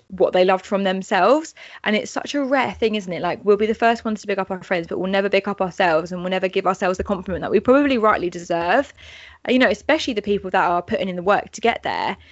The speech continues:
And it just, it just felt like a really different thing that I'd ever seen on social media, and I absolutely loved it. And it wasn't even just superficial things,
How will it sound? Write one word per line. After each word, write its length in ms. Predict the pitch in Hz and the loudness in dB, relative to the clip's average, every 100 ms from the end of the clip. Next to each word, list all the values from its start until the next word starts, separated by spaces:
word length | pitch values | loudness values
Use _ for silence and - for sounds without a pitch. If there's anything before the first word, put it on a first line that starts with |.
| - - - | -20 -20 -2
And 380 | 202 196 214 214 - _ _ _ _ | 0 2 0 -6 -12 _ _ _ _
it 80 | - | 0
just, 200 | - 453 - | 2 2 0
it 120 | - 240 | 0 2
just 260 | 349 - | 2 2
felt 200 | - 180 | 2 2
like 160 | 196 185 | 0 -4
a 100 | 196 | -6
really 640 | 190 240 226 220 214 214 - - | 2 4 6 4 0 -4 -10 -2
different 340 | 233 - 202 | 0 0 -4
thing 120 | 208 190 | -4 -4
that 100 | - | -2
I'd 100 | - | 0
ever 140 | 196 | 0
seen 160 | 190 190 | -2 -6
on 80 | |
social 320 | 185 185 190 190 | -2 -2 -2 -4
media, 400 | 190 175 104 - | -4 -2 -2 0
and 120 | 185 | 0
I 120 | 190 - | 0 2
absolutely 600 | - - - 196 190 190 | 0 -2 -14 -8 -4 0
loved 360 | 196 180 - | 0 -2 -4
it. 140 | 202 - | -2 -2
And 100 | 185 | 0
it 80 | |
wasn't 220 | 240 277 240 | 0 0 -2
even 220 | 233 220 | -4 -4
just 160 | 202 - | -8 -4
superficial 480 | 190 185 202 185 190 | -6 -4 -8 -8 -4
things, 460 | 185 175 254 285 | -2 -2 -4 -6